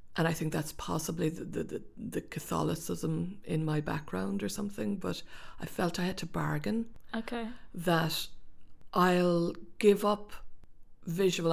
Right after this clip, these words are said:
Speaker 1: I give up painting. I mean, you know, I don't, I don't think,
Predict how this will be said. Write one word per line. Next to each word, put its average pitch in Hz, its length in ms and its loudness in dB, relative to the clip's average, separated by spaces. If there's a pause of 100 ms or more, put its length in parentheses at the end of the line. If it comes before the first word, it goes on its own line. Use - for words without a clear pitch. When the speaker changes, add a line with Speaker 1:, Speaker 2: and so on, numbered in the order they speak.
Speaker 1:
I 170 100 6
give 190 220 2
up 202 140 2
painting. 156 680 0
I - 40 -4
mean, 135 280 -2 (300)
you - 180 -4
know, - 160 -2
I - 60 -4
don't, - 220 -2
I 151 60 2
don't 139 200 0
think, 139 220 0